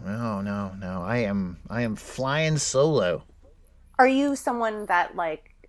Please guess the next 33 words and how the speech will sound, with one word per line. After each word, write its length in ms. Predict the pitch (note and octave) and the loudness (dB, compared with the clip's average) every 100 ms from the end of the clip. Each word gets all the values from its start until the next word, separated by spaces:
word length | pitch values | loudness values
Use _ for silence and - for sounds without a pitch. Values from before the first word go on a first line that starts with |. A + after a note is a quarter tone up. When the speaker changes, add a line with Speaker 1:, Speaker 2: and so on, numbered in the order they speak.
| - | -4
Speaker 2:
are, 160 | G3+ - - | -2 -2 -4
are 80 | G3+ | -2
you, 340 | G3+ F#3+ F#3 | 0 0 -2
like, 160 | G#3 F#3 - - - - - - | -2 -4 -6 -12 -20 -20 -20 -12
someone 220 | - G3+ | -6 -2
that 140 | F3 D3 | 0 0
likes 200 | E3+ - | -2 -4
to 60 | |
be 80 | A3+ | -10
single 300 | C4 B3 C4 | -10 -10 -8
or 80 | G#3+ | -10
someone 220 | - F3 | -10 -8
that 120 | E3+ - | -6 -4
likes 200 | E3+ - | -6 -6
to 60 | |
be 80 | F3 | -10
in 60 | E3 | -6
a 40 | |
rel-, 140 | E3 - | -6 4
I 180 | A#3 A#3+ | 8 10
like 200 | B3+ G#3 | 8 2
to 60 | - | 0
be 80 | F#3 | -4
in 80 | D#3+ | -6
a 40 | |
relationship, 520 | D3 C#3+ - - - - | -8 -10 -12 -16 -16 -14
personally. 540 | - - A1+ - - - - - - _ | -14 -14 -14 -14 -16 -20 -20 -20 -20 _
Speaker 1:
You 120 | D#3+ | 0
know, 240 | F3+ F3 - - - | 2 2 0 -6 -8
uh, 320 | D3 D3 C#3 - - - - _ _ - - | -4 -2 -4 -6 -12 -20 -20 _ _ -20 -10
I 140 | C3+ | -4
was 200 | D#3 D#3+ | 0 2
in 360 | E3 F#3 F3 D#3+ | 2 2 0 -4